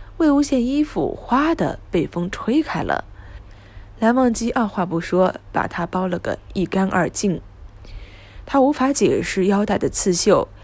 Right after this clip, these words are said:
就如蓝忘机无法解释兔子送人一样，那些在特殊情景下发生的意外，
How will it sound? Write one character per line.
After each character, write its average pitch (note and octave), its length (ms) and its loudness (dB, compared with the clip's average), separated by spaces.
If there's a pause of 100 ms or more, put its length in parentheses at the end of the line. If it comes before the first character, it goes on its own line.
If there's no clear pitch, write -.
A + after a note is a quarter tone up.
(380)
就 D#4+ 160 4
如 C#4+ 120 4
蓝 G#3+ 180 2
忘 A#3+ 200 2
机 A#3+ 240 0
无 - 200 2
法 G3+ 220 -2
解 - 240 0
释 - 320 -2
兔 - 240 -4
子 E3+ 120 -4
送 A#3+ 240 0
人 G3 260 -4
一 E3+ 140 -2
样， D3+ 240 0 (720)
那 D4+ 120 2
些 D4+ 240 2
在 C#4+ 240 4
特 D4 260 2
殊 D4+ 200 2
情 C4 240 -2
景 - 180 -4
下 F3+ 240 -2
发 G3+ 220 -2
生 G#3+ 160 -4
的 F#3+ 100 0
意 F#3+ 200 -2
外， F3+ 260 -4